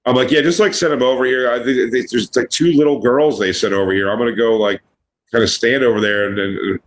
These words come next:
make sure nothing happens." And then the guy is just, he stood up, he walked nakedly. By the way, and I, and I'll, I'll agree with this, I'm watching the video again.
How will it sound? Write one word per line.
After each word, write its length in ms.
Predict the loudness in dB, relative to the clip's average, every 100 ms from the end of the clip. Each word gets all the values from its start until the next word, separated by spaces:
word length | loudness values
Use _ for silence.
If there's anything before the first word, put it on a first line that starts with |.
| _
make 120 | -4
sure 140 | 0 0
nothing 180 | 2 0
happens." 400 | 0 -2 -4 -8 -18 -20 _ _ 0
And 120 | 2
then 140 | 2
the 120 | 2
guy 400 | 2 0 2 0 0
is 260 | -2 -2
just, 400 | -2 -2 -2 -8 _ _
he 180 | -8 -6
stood 380 | -6 -6 -2 2
up, 300 | 2 0 -8 _ _ _ _ _ _ _ _ _ -2
he 120 | 0
walked 560 | 2 2 2 -2 -12
nakedly. 720 | -4 -2 0 0 2 2 0 -6 _ _ _ _ _ -6 -4 2
By 140 | 4
the 60 | 4
way, 300 | 2 0 -12 _ _ _ _ _ _ -2
and 100 | 0
I, 60 |
and 180 | 2 2
I'll, 180 | 2 2
I'll 260 | 2 0
agree 160 | 2 0
with 80 | 0
this, 60 | 0
I'm 100 | 0
watching 240 | -2 -2
the 60 | -2
video 280 | 0 0
again. 240 | 0 -2